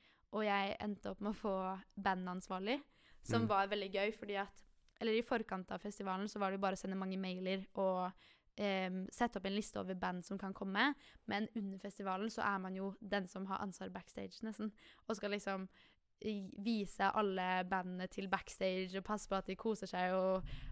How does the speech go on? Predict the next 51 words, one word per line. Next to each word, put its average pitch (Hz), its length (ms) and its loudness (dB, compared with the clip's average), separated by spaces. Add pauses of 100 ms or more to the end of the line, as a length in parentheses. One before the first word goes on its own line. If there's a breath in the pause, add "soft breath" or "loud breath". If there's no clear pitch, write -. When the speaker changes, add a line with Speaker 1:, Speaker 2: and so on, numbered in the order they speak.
(120 loud breath)
Speaker 1:
og 190 440 4 (160)
være 214 220 6
sosial 196 460 2
med 196 140 -2
dem 185 260 0
og 180 80 -6
passe 208 200 -2
på 196 60 -10
at 185 100 -6
alt 185 120 -4
er 202 60 -6
hyggelig 185 460 -4
og 185 320 -2 (320 loud breath)
at 233 100 0 (220)
ting 214 240 0
går 202 160 0
rundt 233 260 0
da. 240 180 4 (200)
Speaker 2:
Mm. 110 280 4 (440)
Speaker 1:
Ehm, 196 500 -2 (180)
så - 180 -4
det 196 180 2
var, 185 300 2 (580)
eh, 196 500 -2 (520)
det 214 120 6
var 202 120 8
veldig 196 240 0
gøy. 190 320 -2
Og 226 60 2
da 202 80 6
er 190 40 2
det 208 100 2
jo 214 60 -2
band 185 200 -2
fra 196 100 -4
forskjellige 190 420 -6
skoler 185 400 -4 (140)
og 196 200 0
også 220 200 -4
voksne 190 540 -6 (640)
mennesker 190 480 -4
som 190 220 -8
spiller, 190 320 -6 (260 loud breath)
som - 0 -
Speaker 2:
Det - 40 -2
er - 60 4
Speaker 1:
er - 40 6
ganske 117 180 4
Speaker 2:
del-, - 60 -4
Speaker 1:
flinke - 240 -4
også. 226 200 -6